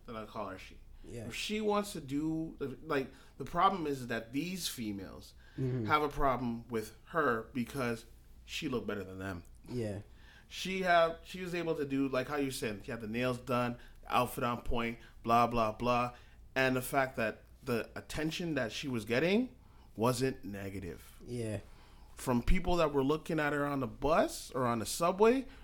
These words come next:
Speaker 1: nobody was giving her negative attention.
Speaker 2: Yeah.
Speaker 1: And so they saw that and they're like, "Oh, hell no. No, no, no, no, no. We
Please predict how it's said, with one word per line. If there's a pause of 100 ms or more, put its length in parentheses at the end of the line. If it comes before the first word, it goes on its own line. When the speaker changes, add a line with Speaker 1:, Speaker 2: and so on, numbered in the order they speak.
Speaker 1:
nobody
was
giving
her
negative
attention. (200)
Speaker 2:
Yeah. (440)
Speaker 1:
And
so
they
saw
that
and
they're
like, (440)
"Oh,
hell
no. (180)
No,
no,
no,
no, (120)
no. (960)
We